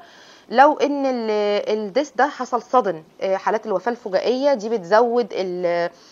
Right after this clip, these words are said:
رد الفعل وبتزود ح-، ال-، المرح-، شدة البريفمنت طبعا أكتر. تاني حاجة، لو إن في، في،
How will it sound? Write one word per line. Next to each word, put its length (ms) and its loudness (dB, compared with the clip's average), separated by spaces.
رد 280 2
الفعل 680 2
وبتزود 600 0
ح-، 140 -20
ال-، 500 -2
المرح-، 420 -12
شدة 400 0
البريفمنت 640 -6
طبعا 240 -2
أكتر. 300 -16
تاني 220 0
حاجة، 440 4
لو 200 2
إن 180 -2
في، 100 -10
في، 340 0